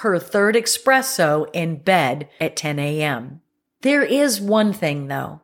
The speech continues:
that all those who are successfully balancing their mindsets, body,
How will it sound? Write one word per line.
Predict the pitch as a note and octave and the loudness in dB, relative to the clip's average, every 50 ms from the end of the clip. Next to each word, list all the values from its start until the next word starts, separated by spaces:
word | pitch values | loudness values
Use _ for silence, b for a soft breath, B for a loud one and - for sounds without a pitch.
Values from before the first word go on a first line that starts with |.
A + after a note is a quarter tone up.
| _ _ - | _ _ -2
that | - A3 A3 - - - | 2 2 2 2 0 0
all | G3 G#3 A3+ B3 C4 C4+ C#4 C4 | 2 4 6 6 6 4 2 2
those | G#3 G3+ F#3+ E3+ E3 D#3+ D#3+ D#3+ D#3 - | 2 2 4 4 4 4 2 2 0 -2
who | - G3+ E3+ | 0 0 2
are | E3+ E3 | 2 2
successfully | D#3+ - - F3 - - - - - F#3+ F#3+ G3 - - - A3 G#3 A3 G#3+ | 2 0 -2 -4 -4 -4 -2 0 2 2 0 0 -2 -6 -4 -2 -2 -2 -2
balancing | F3 E3 - D#3+ C#3+ E3+ F3 F#3 G3 G3 G3 - - G#3+ G#3+ G#3 | -2 -4 -2 0 2 2 2 2 0 -2 -4 -4 -2 -2 -2 0
their | G#3+ G#3+ G#3+ | 2 2 2
mindsets, | G3+ F#3+ F3+ F3+ F3+ F#3 F#3 G3 F#3 - - G3 F#3+ F#3 F#3 - - - | 0 0 0 0 2 2 0 0 -2 -2 0 0 0 0 0 -2 -6 -8
body, | E3 D3+ - E3+ D#3+ E3+ F3 F3+ F#3 G3+ G3+ G#3 G#3+ G3+ - | -8 -6 -2 0 2 2 2 2 2 0 0 -2 -4 -4 -6